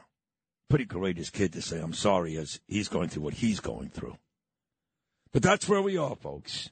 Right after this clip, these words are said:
That's why when we talk about a war of annihilation, anybody who disagrees is an animal. They're not human, whether it's A O C or Ron Colby or Linda Sarsour, any one of these lowlives.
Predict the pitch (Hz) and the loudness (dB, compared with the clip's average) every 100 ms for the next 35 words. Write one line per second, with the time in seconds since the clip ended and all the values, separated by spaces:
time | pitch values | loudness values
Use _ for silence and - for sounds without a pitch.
0 | _ _ _ 143 156 - 151 151 151 151 | _ _ _ 2 4 4 4 4 2 0
1 | 135 131 127 - 151 131 131 127 120 131 | -2 0 0 4 4 4 2 2 0 2
2 | 151 160 170 139 117 107 107 107 139 208 | 6 6 4 -2 -6 -4 -4 0 2 2
3 | - 170 170 - 208 254 277 202 208 202 | 4 4 4 2 2 4 2 4 4 4
4 | 160 175 170 151 160 156 151 147 143 - | 2 2 2 2 2 2 4 2 0 -4
5 | - - _ - 123 139 - 131 117 87 | -8 -20 _ 0 2 2 2 0 2 0
6 | 76 - 165 185 156 90 82 - 120 104 | 0 4 4 4 0 0 -2 0 0 -2
7 | - - 98 90 90 87 - 226 190 185 | -4 -2 0 2 2 0 2 4 6 4
8 | 160 - _ _ _ _ _ - 90 95 | 0 -6 _ _ _ _ _ -4 2 2
9 | 104 95 - 262 247 214 214 202 185 151 | 2 0 4 4 6 4 4 4 4 2
10 | - _ _ _ _ _ _ _ _ _ | 0 _ _ _ _ _ _ _ _ _
11 | _ _ - 123 165 208 175 - 156 151 | _ _ -6 0 2 2 0 0 2 2
12 | - - 277 262 247 233 220 202 180 _ | 0 0 4 6 6 6 4 2 -2 _
13 | _ _ _ _ _ _ _ _ _ _ | _ _ _ _ _ _ _ _ _ _
14 | _ _ 196 214 180 156 117 110 98 98 | _ _ 0 2 2 0 -4 -6 -2 0
15 | 85 76 76 - | 0 -2 -4 -8